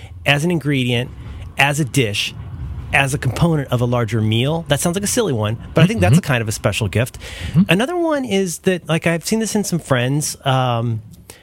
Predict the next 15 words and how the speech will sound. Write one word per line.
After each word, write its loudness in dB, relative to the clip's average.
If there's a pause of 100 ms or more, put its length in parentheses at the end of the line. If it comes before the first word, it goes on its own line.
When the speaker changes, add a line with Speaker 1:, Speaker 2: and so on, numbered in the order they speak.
(160)
Speaker 1:
where 0
there 0
are 0
some -2
people 0
who 0
are, 0 (680)
who 2
are, -2
are, 0
uh, 0 (480)
unerringly 0 (300)
kind 0
and 0
thoughtful -4